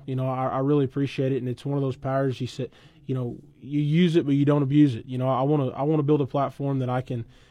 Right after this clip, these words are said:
you know, be, uh, you know, be an influencer for other people and things, but, um, you just, like you said, keep your nose clean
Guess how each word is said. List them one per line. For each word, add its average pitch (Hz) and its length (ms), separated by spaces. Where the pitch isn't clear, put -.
you 127 80
know, 123 240
be, 131 300
uh, - 240
you 131 180
know, 127 140
be 123 340
an 131 100
influencer 135 580
for 127 240
other 135 160
people 139 400
and 127 120
things, 131 300
but, - 180
um, 120 580
you 143 140
just, 131 320
like 131 100
you 123 60
said, 147 200
keep 147 180
your 156 100
nose 151 260
clean 135 300